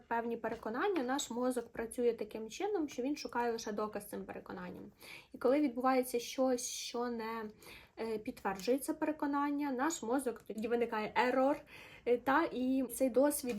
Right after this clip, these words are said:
він не проходить, тобто ми його собі тоді не привласнюємо, якщо в нас є переконання, які не відповідають цьому досвіду. Е, тому дуже важливою в, в схемотерапії є також когнітивна робота,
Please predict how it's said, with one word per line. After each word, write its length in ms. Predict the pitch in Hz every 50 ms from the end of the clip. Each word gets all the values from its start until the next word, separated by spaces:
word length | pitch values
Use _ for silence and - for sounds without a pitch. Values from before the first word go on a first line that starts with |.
| 214
він 240 | 254 262 247 220 220
не 140 | 233 254 269
проходить, 560 | - - 254 240 - - 247 240 214 185 180
тобто 240 | - - - - 226
ми 140 | 233 262 262
його 160 | 233 240 240
собі 240 | - - 254 220 233
тоді 240 | 220 - 220 226 226
не 140 | 226 233
привласнюємо, 800 | 233 - - 226 233 226 208 214 208 214 - 277 294 311 302 254
якщо 260 | 214 - - - 240
в 40 | 254
нас 280 | 240 226 233 - - 240
є 80 | 240
переконання, 540 | 240 - 226 220 208 - 208 208 220 226 220
які 200 | 208 208 - 214
не 140 | 214 214 208
відповідають 600 | 220 214 - - 202 208 196 196 202 202 202 -
цьому 180 | 208 208 202
досвіду. 520 | 196 196 185 185 185 - - 202 - 220 - - _ _ - - - - - - - -
Е, 200 | 190 214 208 208
тому 600 | 208 - 226 226 220 220 233 262 302 311 311 269
дуже 260 | 233 262 269 - 262
важливою 580 | 240 247 247 - 240 254 277 240 247 240 226
в, 20 | 226 - - - -
в 60 | -
схемотерапії 800 | - - - 277 302 302 277 254 - 247 240 - - 233 220 214
є 100 | 240 247
також 380 | - 247 247 - 226 254 -
когнітивна 640 | - - 220 202 226 233 233 - 226 226 233 240 233
робота, 640 | 233 240 220 202 202 196 196 190 190 - 330 392